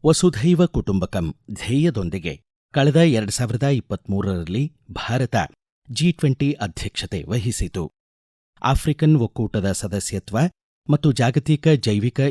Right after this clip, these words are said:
ಇಂಧನ ಒಕ್ಕೂಟದ ಪ್ರಾರಂಭ ಸೇರಿದಂತೆ ಹೊಸದಿಲ್ಲಿ ಘೋಷಣೆ ಪರಸ್ಪರ ಸಹಯೋಗಕ್ಕೆ, ನವೀಕೃತ ಮನೋಭಾವವನ್ನು ಸಾಕಾರಗೊಳಿಸಿತು.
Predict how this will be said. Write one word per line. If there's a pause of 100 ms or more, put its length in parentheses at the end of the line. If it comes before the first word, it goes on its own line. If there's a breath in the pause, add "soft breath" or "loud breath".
ಇಂಧನ
ಒಕ್ಕೂಟದ
ಪ್ರಾರಂಭ (100)
ಸೇರಿದಂತೆ (340)
ಹೊಸದಿಲ್ಲಿ
ಘೋಷಣೆ (280)
ಪರಸ್ಪರ
ಸಹಯೋಗಕ್ಕೆ, (240)
ನವೀಕೃತ
ಮನೋಭಾವವನ್ನು
ಸಾಕಾರಗೊಳಿಸಿತು.